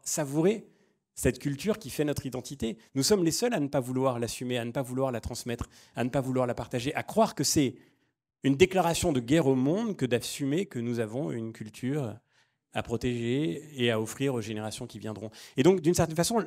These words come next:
le sujet, il est chez nous. Vous voyez, nous n'avons pas su offrir à ces jeunes-là quelque chose à aimer, quelque chose à rejoindre,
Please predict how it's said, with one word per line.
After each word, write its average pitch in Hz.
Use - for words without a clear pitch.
le 139
sujet, 180
il 143
est 131
chez 151
nous. 175
Vous 147
voyez, 123
nous 160
n'avons 185
pas 196
su -
offrir 214
à 127
ces 156
jeunes-là 196
quelque 156
chose 185
à 123
aimer, 131
quelque 135
chose 147
à 120
rejoindre, 117